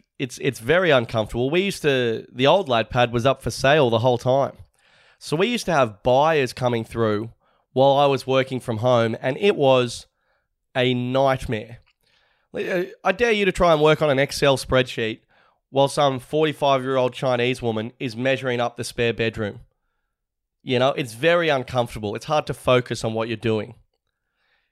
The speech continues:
She kept asking me if we could fit a king bed in here. I said, "Peng Shui,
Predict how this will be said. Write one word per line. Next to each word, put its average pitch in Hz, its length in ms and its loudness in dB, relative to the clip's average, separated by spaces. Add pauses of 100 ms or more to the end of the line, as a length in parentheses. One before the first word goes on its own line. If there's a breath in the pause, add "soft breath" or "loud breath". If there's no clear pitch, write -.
She - 120 -20
kept 170 200 2
asking 147 400 2
me 127 120 0
if 117 60 -4
we 123 120 -2
could 127 120 -8
fit 143 160 -4
a 127 60 -2
king 139 280 0
bed 120 200 0
in 120 100 -4
here. 107 320 -4
I 131 80 -4
said, 127 260 -6
"Peng 160 200 -4
Shui, 135 540 0